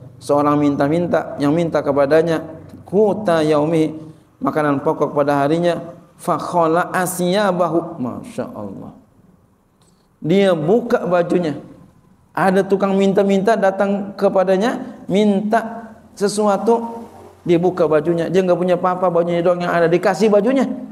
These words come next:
Masya Allah, dikasih bajunya. <laughs> Masya Allah.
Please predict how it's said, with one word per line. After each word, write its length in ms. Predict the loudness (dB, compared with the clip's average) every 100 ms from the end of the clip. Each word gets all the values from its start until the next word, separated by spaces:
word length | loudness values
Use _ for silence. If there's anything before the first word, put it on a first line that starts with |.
| -18 -20 -20 _ _ _ _ _ _ _ _ _ _ _ _ _
Masya 400 | -16 -16 -14 -16
Allah, 80 | -14
dikasih 380 | -14 -14 -12 -10
bajunya. 340 | -10 -10 -12 -14 -18 -20 -20 -8
<laughs> 380 | -8 -8 -10 -14 -14 -20 -20 -20 _ _ _ _ _ _ _ _ _ _ _ _ _ _ _ _ _ _ _ _ _ _ _ _ _ _ _ _ _ _ _ _ _
Masya 420 | -12 -12 -14 -14 -14
Allah. 720 | -14 -16 -18 -20 -20 -20 -20